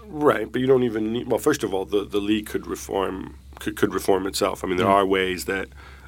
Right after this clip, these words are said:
Speaker 1: there are ways to do it politically if there's an appetite to do so. But the point you made, I mean, I'm sorry, but you must have seen this tweet a million times. If every United fan chucked in five quid, they could buy the Blaz-, they could buy the Glazers out, right?
Speaker 2: Mm.
Speaker 1: I mean, remember they, they attempted to do that at Liverpool?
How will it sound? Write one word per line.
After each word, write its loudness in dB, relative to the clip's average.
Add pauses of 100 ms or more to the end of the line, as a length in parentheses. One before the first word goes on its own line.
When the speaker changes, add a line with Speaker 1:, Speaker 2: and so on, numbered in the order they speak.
Speaker 1:
there 6
are 6
ways 2
to -4
do -2
it -6
politically -2
if -8
there's 0
an -2
appetite -4
to -10
do 2
so. -2 (400)
But 8
the 2
point 4
you 2
made, -6 (220)
I -8
mean, -2
I'm -6
sorry, -4
but -10
you 0
must 2
have -10
seen -8
this -6
tweet -8
a -4
million -6
times. -10
If -10
every -4
United -2
fan -2 (460)
chucked -2
in -2
five 0
quid, 0 (440)
they 0
could -2
buy 2
the -6
Blaz-, -2
they -2
could 0
buy 4
the -4
Glazers -2
out, 2
right? -4 (360)
Speaker 2:
Mm. -14
Speaker 1:
I 4
mean, 8
remember 6
they, 4
they 2
attempted 0
to -8
do 0
that 0
at -6
Liverpool? 2